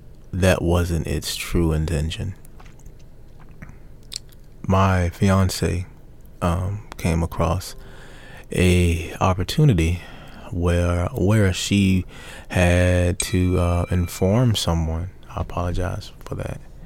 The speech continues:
Had to inform someone that she was practicing celibacy. And I think what happened was, um, either the young man laughed and, um,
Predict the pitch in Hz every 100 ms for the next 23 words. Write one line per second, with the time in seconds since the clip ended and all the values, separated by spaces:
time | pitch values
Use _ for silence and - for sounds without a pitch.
0 | - - - - - - 98 - 92 90
1 | - 107 110 107 104 92 87 82 85 87
2 | - - - - - - - 85 85 85
3 | 87 - - - - - - - 98 90
4 | 90 87 - - - - - 92 - -
5 | 87 - 87 - 95 87 87 - 90 87
6 | 90 127 - 110 - - - - - -
7 | - - - - - - - - 123 123
8 | - 180 170 135 117 131 127 127 113 113
9 | 113 110 104 - - - - - - -
10 | 156 113 101 104 120 110 110 104 104 104
11 | 104 101 98 98 95 92 92 92 95 -
12 | - - - - - - - 175 87 101
13 | 101 - 120 - 117